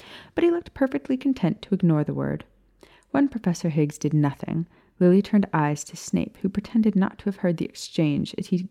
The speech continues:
stared daggers across the room at Maya. "Some friend," Maya muttered under her breath. That, however, the professor clearly heard as his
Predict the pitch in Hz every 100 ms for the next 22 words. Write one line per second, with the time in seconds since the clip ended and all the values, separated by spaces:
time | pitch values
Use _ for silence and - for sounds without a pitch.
0 | _ - - 196 208 175 165 151 147 -
1 | - - 165 - 165 156 131 - 170 -
2 | - 175 165 147 - 156 - _ _ _
3 | _ _ _ _ _ _ _ _ _ _
4 | _ _ - - 156 160 139 - - 131
5 | 143 64 - - 185 - _ 160 156 139
6 | 143 139 - - - - - - - 165
7 | _ _ _ _ _ _ _ - 247 -
8 | - - 151 - - 185 - 220 247 233
9 | 214 262 254 202 190 185 160 156 - 170